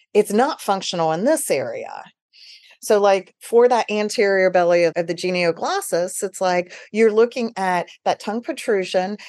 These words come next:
Well, that's something that, okay, taking to infants, babies need to actually pull the breast in to get the teat inside the mouth. But then that tongue thrust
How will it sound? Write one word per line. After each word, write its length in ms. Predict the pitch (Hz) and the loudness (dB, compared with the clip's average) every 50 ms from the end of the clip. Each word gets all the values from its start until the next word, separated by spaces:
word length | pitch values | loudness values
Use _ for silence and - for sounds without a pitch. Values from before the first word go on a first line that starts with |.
| - - _ | -20 -14 _
Well, 140 | - 240 240 | 0 2 2
that's 300 | 226 254 294 277 - - | 2 2 -2 -4 -8 -6
something 480 | - 277 269 269 - 269 247 233 226 208 | -4 -4 -4 0 0 2 2 2 2 2
that, 380 | 226 202 196 190 185 185 - - _ _ _ _ _ _ _ _ _ - | 2 2 2 2 0 -2 -4 -8 _ _ _ _ _ _ _ _ _ -6
okay, 440 | - 190 - 190 160 160 180 262 269 _ _ _ _ _ _ _ _ _ _ | -6 -4 -2 -2 0 0 -2 -2 -6 _ _ _ _ _ _ _ _ _ _
taking 360 | - - 147 151 - 202 190 | -6 -4 -4 -4 -4 -6 -6
to 100 | 196 - | -6 -4
infants, 480 | 240 285 370 349 - 214 180 180 - - _ - 175 | -4 -4 -6 -4 -4 -6 -6 -6 -8 -12 _ -8 0
babies 500 | 175 220 226 302 349 339 320 285 262 240 | 2 4 4 4 2 0 0 -2 -2 -2
need 360 | 214 214 233 269 262 247 196 - | -2 0 0 2 2 0 0 -2
to 120 | 220 - | -4 -2
actually 380 | 190 196 208 - - - 196 185 | -2 -2 -2 -2 -2 -4 -4 -4
pull 360 | 180 - - - 247 254 269 | -6 -8 0 2 4 4 4
the 100 | 302 269 | 2 -2
breast 420 | 220 214 214 214 220 220 - - | -2 0 0 0 0 -2 -2 -2
in 400 | 185 170 165 160 156 156 165 175 - _ _ _ _ _ _ _ _ - | -2 -2 0 -2 -4 -4 -6 -10 -14 _ _ _ _ _ _ _ _ -10
to 160 | - - 233 | -8 -8 -2
get 240 | 180 - 226 226 226 | 2 2 2 2 2
the 100 | - 240 | -2 -8
teat 440 | 240 - - 262 226 208 190 - _ | -8 -8 -6 -4 -2 -2 -4 -4 _
inside 600 | - 202 202 214 226 226 - 220 196 190 196 190 185 - | -6 -4 -4 -4 -4 -4 -4 -2 0 2 0 0 0 -2
the 80 | 202 202 | -2 -2
mouth. 360 | 196 185 170 151 120 - - - _ _ _ _ _ _ - - - _ _ | -2 -2 -4 -6 -8 -14 -20 -20 _ _ _ _ _ _ -20 -20 -20 _ _
But 140 | - 214 208 _ - | 0 0 0 _ 0
then 520 | 262 294 349 339 294 247 214 208 214 202 - _ | 0 2 2 2 2 0 0 -2 -4 -6 -4 _
that 180 | - 208 196 - | 0 0 0 -2
tongue 300 | - - - 240 254 262 | -6 -6 -4 -4 -4 -4
thrust 640 | - - 269 254 247 254 277 277 - - - - - | -6 -2 0 0 2 0 0 -2 -6 -8 -8 -10 -16